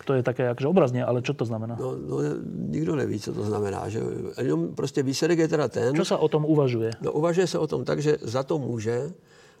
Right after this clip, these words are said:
Speaker 2: další složka vesmíru, která se jmenuje skrytá energie, nebo teda temná energie. Říkám, temná to není, protože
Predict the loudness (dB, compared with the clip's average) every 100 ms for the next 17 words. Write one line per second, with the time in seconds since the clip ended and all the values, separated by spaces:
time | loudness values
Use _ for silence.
0 | -4 -2 0 -2 -2 -4 -2 -2 -2 -2
1 | -4 -2 -4 -6 -10 -20 -20 -20 -14 -4
2 | -2 0 2 4 2 2 -4 -4 -6 -8
3 | -8 -4 -4 -2 -2 -2 -4 -8 -8 -6
4 | -8 -10 -6 -4 -2 -2 -2 -2 0 -2
5 | -2 -6 -20 -20 -20 -20 -20 _ _ -8
6 | -4 -2 0 2 2 2 2 0 0 2
7 | 2 0 -2 0 0